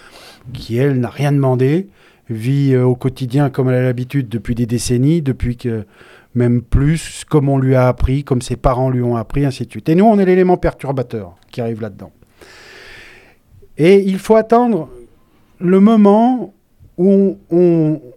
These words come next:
on commence à faire partie de la communauté. On commence à nous oublier, on commence à devenir comme eux. Et ce jour-là, eh ben, l'événement va se passer à ce moment-là. Parce que ce jour-là, je suis monté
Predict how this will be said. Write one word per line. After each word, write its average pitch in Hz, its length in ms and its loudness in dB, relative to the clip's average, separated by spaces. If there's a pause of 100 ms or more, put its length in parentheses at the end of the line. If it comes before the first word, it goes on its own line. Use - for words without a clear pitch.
(260)
on 156 140 -2
commence 220 460 2
à 175 60 0
faire 170 200 -4
partie 170 500 -4
de 151 160 -6
la 151 60 0
communauté. 131 500 -4 (320)
On 143 80 0
commence 190 320 0
à 160 40 2
nous 147 260 -2
oublier, 143 440 -4
on 123 100 -4
commence 170 360 -4
à 160 60 -4
devenir 151 360 -4
comme 147 240 -2
eux. 117 100 -6 (1500)
Et 190 160 4
ce 214 200 0
jour-là, 170 600 0 (600)
eh 143 100 -2
ben, 160 180 2 (160)
l'événement 151 500 0
va 160 160 -2
se - 460 -10
passer 143 460 -4
à 170 60 -2
ce - 180 -10
moment-là. 120 420 -4 (640)
Parce - 220 -4
que 175 120 -4
ce 160 200 -6
jour-là, 175 500 0
je 151 200 -8
suis 151 220 -8
monté 147 540 -2